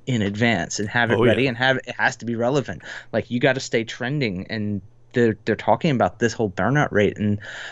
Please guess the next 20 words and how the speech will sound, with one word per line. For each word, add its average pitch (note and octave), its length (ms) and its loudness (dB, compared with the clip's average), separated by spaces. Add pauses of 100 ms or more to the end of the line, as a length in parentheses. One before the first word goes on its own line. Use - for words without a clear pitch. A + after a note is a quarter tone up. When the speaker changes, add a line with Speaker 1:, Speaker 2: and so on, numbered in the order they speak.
(160)
Speaker 1:
this A#2 180 4
idea, A#2+ 320 6
like, A2 160 4
what A#2 260 6
are, A#2 180 8
what G#2+ 200 0
are A2 40 -2
people A#2 280 -4
doing C#3 380 4
to - 220 -2
kind G#2+ 340 -2
of G#2 120 -2 (100)
get G2 240 2
through F#3 320 2
that? - 260 2 (380)
And B2+ 240 4
I C#3 140 6
think D3 240 0
some C3 260 0
co-, - 160 -6